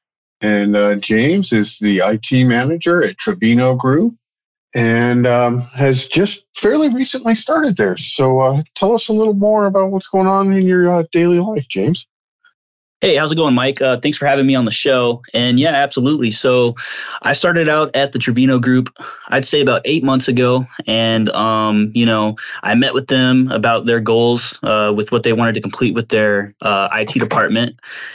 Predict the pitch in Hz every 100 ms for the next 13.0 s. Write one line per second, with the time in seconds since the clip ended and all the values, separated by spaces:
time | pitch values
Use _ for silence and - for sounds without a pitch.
0 | - 117 110 107 117 139 156 143 139 135
1 | 120 120 117 113 120 123 - 117 107 101
2 | 107 104 117 120 - 117 110 - 107 107
3 | 107 113 120 123 - 104 104 104 101 110
4 | - 110 110 - 120 - - 147 135 117
5 | 110 107 117 117 139 117 117 113 113 107
6 | 113 107 107 117 113 110 104 104 120 107
7 | 107 - - - - - 170 165 160 143
8 | 123 131 139 135 131 127 120 120 107 117
9 | 117 120 123 117 107 113 127 131 120 -
10 | 120 120 117 113 - _ _ _ _ _
11 | - 127 131 127 120 120 113 123 113 110
12 | 120 107 - 110 107 101 110 104 98